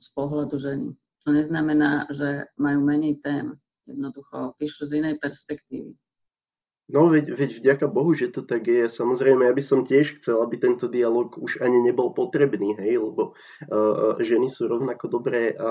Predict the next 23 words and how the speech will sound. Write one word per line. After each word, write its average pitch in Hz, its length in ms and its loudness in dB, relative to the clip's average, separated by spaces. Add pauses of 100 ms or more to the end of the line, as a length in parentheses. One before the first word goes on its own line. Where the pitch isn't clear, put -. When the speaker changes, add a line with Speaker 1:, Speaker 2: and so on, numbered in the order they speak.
(120)
Speaker 2:
autorky 113 640 0
a 104 80 0
toto - 240 -8
všetko, - 480 -8
no, 101 140 -4 (180)
len 107 60 -4 (260)
akoby 143 400 -4
práve, 139 320 2
práve 139 320 0
to 135 80 0
ma 131 160 -2
zaujímalo, 117 560 -2
že 120 80 -14
či - 160 -18
tam 123 240 -2
cítite 131 480 -8
toto, 110 240 -6
že, 107 320 -2
že 113 160 -8
stále 107 480 -2
to 110 160 -2
ľudia 110 320 0
vnímajú, 110 560 -2